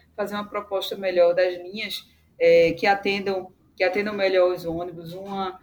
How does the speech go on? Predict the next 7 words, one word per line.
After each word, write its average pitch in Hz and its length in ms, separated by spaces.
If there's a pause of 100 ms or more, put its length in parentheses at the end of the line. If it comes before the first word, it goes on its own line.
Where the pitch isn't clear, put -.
(200)
uma 202 140
lógica 202 520
também 185 540 (100)
do 196 420
próprio 196 280
transporte 196 560
complementar, 180 920